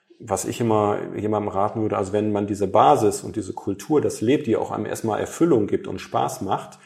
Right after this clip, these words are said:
und man was anbietet, das muss man natürlich immer gucken, ist das was, braucht das die Welt, ne? Kann ich hier wirklich was anbieten, was auch wirklich hilfreich ist, was die Welt braucht? Ähm, ja, dann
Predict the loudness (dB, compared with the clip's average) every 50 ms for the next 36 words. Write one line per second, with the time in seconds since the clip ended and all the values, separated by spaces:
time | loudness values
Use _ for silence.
0 | -12 -2 2 2 4 6 6 6 4 4 2 2 2 2 2 0 0 -2 0 0
1 | 0 0 0 -2 -4 -4 -6 -6 -4 -4 -2 -2 -2 -4 -2 -2 -4 -4 -2 0
2 | -2 -2 -2 -4 -6 -4 -2 -2 -4 -2 0 -2 -2 -2 0 6 6 8 8 8
3 | 4 0 0 -2 -4 -4 -2 -2 -2 -2 -4 -8 -6 -6 -6 -6 -6 -6 -4 -4
4 | -2 -2 -2 -2 0 0 0 -2 -2 -2 -2 -4 -6 -4 -4 -2 -2 -2 0 -2
5 | -2 -2 -2 -2 -2 -2 -4 -6 -14 -20 -20 -20 -20 -20 _ _ _ _ -4 -2
6 | -2 0 0 -2 -4 -2 -2 -2 -2 -2 -4 -2 0 -2 -2 -2 -4 -8 -8 -8
7 | -10 -12 -14 -10 -8 -10 -8 -8 -8 -6 -4 -4 -4 -4 -4 -4 -2 -2 -2 -2
8 | -4 -8 -16 -20 _ _ _ _ _ _ _ -4 -2 -2 0 0 -2 -2 -2 -4
9 | -6 -8 -12 -18 -20 -20 _ _ _ _ -12 -12 -10 -12 -10 -8 -6 -6 -6 -6
10 | -8 -10